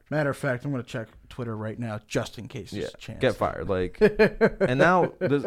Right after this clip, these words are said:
Speaker 2: we were talking about this on Wednesday, and we think, or at least you think, I don't think this. Everyone's like, "Oh yeah, Bill Belichick's done. He's done." I don't think he's done. I think he's still my New England Patriots coach. I don't think, uh,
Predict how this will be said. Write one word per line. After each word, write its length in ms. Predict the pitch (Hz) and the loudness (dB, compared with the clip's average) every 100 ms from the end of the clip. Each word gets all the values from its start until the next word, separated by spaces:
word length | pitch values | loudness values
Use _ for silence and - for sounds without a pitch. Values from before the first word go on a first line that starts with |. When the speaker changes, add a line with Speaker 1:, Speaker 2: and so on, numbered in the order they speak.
| 107 | 0
Speaker 2:
we 120 | 143 | 0
were 80 | 165 | 4
talking 240 | 165 170 | 4 6
about 160 | 156 147 | 2 0
this 160 | 127 | 0
on 160 | 120 101 | 0 0
Wednesday, 420 | 110 135 - 76 - _ _ _ _ _ _ _ _ _ _ _ _ | -2 -2 -4 -6 -8 _ _ _ _ _ _ _ _ _ _ _ _
and 120 | 104 | -4
we 100 | 113 | -2
think, 420 | 120 135 92 85 - _ - | -2 -2 -2 -6 -20 _ -4
or 80 | |
at 60 | 104 | 0
least 160 | 110 90 | 0 -2
you 200 | 107 131 | -2 -2
think, 340 | - 57 - - _ - _ | -4 -12 -16 -20 _ -20 _
I 120 | 113 127 | 2 2
don't 140 | 87 | 0
think 140 | - - | -8 -12
this. 160 | - | -4
Everyone's 260 | 101 135 131 | -2 0 0
like, 100 | 151 | 2
"Oh 60 | - | 4
yeah, 140 | 220 | 6
Bill 160 | 151 208 | 6 4
Belichick's 380 | 202 185 175 - | 4 2 0 0
done. 180 | 156 135 | 0 2
He's 140 | 117 | 0
done." 180 | 139 104 | 0 0
I 80 | 147 | -2
don't 140 | - | -4
think 120 | - | -10
he's 120 | - | -12
done. 220 | - 87 117 _ - - | -8 -8 -8 _ -20 -14
I 60 | - | -8
think 140 | - | -4
he's 100 | 139 | -4
still 140 | 113 113 | -2 -2
my 280 | 101 90 67 | 0 -2 -4
New 220 | 101 101 | -4 -2
England 240 | 98 90 85 | -2 -4 -4
Patriots 380 | 90 82 85 - | -6 -4 -8 -6
coach. 320 | 98 120 - _ _ _ _ - | -6 -6 -12 _ _ _ _ -14
I 60 | 90 | -10
don't 220 | 92 67 | -10 -6
think, 240 | 101 90 95 | -4 -2 -2
uh, 300 | 92 82 | 0 0